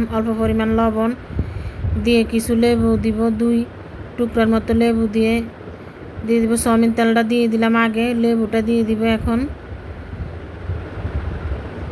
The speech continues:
দিয়ে ব্লেন্ডার করে নিব। দেখেন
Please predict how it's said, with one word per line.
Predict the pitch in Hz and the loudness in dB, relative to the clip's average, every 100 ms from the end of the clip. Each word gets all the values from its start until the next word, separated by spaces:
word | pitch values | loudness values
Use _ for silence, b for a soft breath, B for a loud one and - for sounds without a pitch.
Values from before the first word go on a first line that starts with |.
| - - - - - - - - - - - 208 | -10 -10 -10 -10 -4 -2 -2 -6 -8 -8 -4 4
দিয়ে | 240 240 233 | 6 6 4
ব্লেন্ডার | 214 226 226 226 226 | 4 4 4 4 2
করে | 233 226 | 2 4
নিব। | 226 226 226 240 | 4 2 2 0
দেখেন | 220 220 233 226 | 0 -2 0 -2